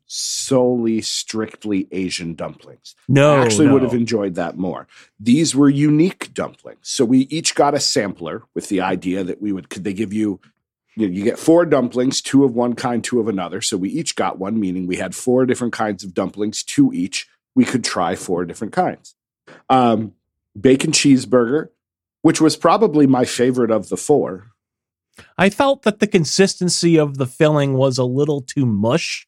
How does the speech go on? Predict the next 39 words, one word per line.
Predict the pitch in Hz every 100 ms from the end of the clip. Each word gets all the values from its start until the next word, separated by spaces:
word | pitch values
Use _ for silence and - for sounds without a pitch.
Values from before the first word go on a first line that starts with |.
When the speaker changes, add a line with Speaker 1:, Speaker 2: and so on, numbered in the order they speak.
| -
Speaker 1:
Sure. | - 127 92 - -
Speaker 2:
But, | 123 143 123 - _ _ 302
yeah, | 311 107 127 - _ _ 196
I |
agree. | 165 104 104 131
Speaker 1:
I |
also | 139 143 135
put | - 131 -
an | 107
entire | 98 - 113 -
ketchup | - 120 76
packet, | - 85 80 -
like, | 82 -
I | 92
bit | 117 - -
one | 104 92 87
and | 92 92
then | 85
just | 92 - _ _ _
put | 131 -
in | 90 85 -
the | 92
entirety. | 82 - 113 104 117
Speaker 2:
I | 180
did | 285 196
not | 151 139 139 -
do | 175 208
that, | 208 202 185
and | 147
I | 123
should | 104 - 104
have. | - - - -
Speaker 1:
Yeah. | 92 - _ _ _ - - -
And | 123 131
that | 147
was | 160
a | 147
fried | - 139 123 123 117
dumpling. | 92 - 98 110